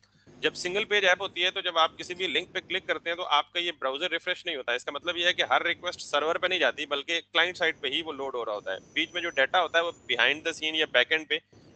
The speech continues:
API calls के जरिए load हो रहा होता है, लेकिन ultimately overall page refresh नहीं होता। अगर आप ये ऊपर देखें, पेज रिफ्रेश की निशानी ये है कि ये button आपको blink कराता हुआ दिखेगा या प्रोसेसिंग के सिंबल में दिखेगा। मैं किसी भी पेज पे क्लिक करता हूँ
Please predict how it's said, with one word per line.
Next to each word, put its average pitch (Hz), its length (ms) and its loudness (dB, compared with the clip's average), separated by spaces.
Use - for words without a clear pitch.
API 180 320 4
calls 170 320 -2
के 180 80 -6
जरिए 160 200 -2
load 143 260 -4
हो 139 60 -2
रहा 143 100 0
होता 135 160 -2
है, 151 40 2
लेकिन 151 160 -2
ultimately 143 680 -4
overall 147 340 -2
page 165 180 2
refresh 127 340 -6
नहीं 110 100 -12
होता। 95 180 -12
अगर 156 180 8
आप 170 120 6
ये 175 80 -2
ऊपर 180 240 -4
देखें, 165 340 -2
पेज 165 260 2
रिफ्रेश 170 280 -2
की 170 80 -6
निशानी 156 300 0
ये 160 80 2
है 160 80 4
कि 160 80 -2
ये 131 240 0
button 147 240 0
आपको 143 240 -2
blink 139 280 -2
कराता 151 300 2
हुआ 147 80 0
दिखेगा 147 280 0
या 143 80 2
प्रोसेसिंग 143 520 -10
के - 140 -18
सिंबल 127 300 -10
में 110 80 -8
दिखेगा। 107 260 -4
मैं 131 140 -6
किसी 185 200 -6
भी 202 80 -10
पेज 175 220 -2
पे 180 100 -8
क्लिक 175 220 -6
करता 156 220 -4
हूँ 180 100 -8